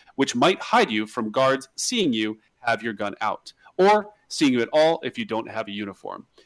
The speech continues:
Once you get a uniform a-, and a bulletproof vest, your task is mostly figuring out how to get through each room without alerting the guards, each of which continually marching in a set pattern, and making your way past them without alerting them at,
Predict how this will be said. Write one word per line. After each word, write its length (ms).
Once 200
you 60
get 120
a 20
uniform 500
a-, 220
and 220
a 80
bulletproof 440
vest, 300
your 140
task 320
is 140
mostly 340
figuring 360
out 80
how 120
to 80
get 200
through 240
each 240
room 240
without 340
alerting 380
the 80
guards, 440
each 200
of 80
which 300
continually 600
marching 460
in 100
a 60
set 300
pattern, 360
and 400
making 280
your 140
way 180
past 360
them 100
without 280
alerting 420
them 240
at, 220